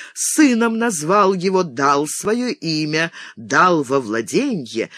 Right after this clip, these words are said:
наследные земли, наследные земли, селения древние. Потом через лес он оттуда поехал по снежным нагорьям к высоким палатам.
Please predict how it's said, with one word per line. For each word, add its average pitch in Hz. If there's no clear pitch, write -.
наследные 147
земли, 139
наследные 226
земли, 147
селения 120
древние. 82
Потом 269
через 233
лес 170
он 151
оттуда 135
поехал 190
по 170
снежным 143
нагорьям 190
к -
высоким 160
палатам. 117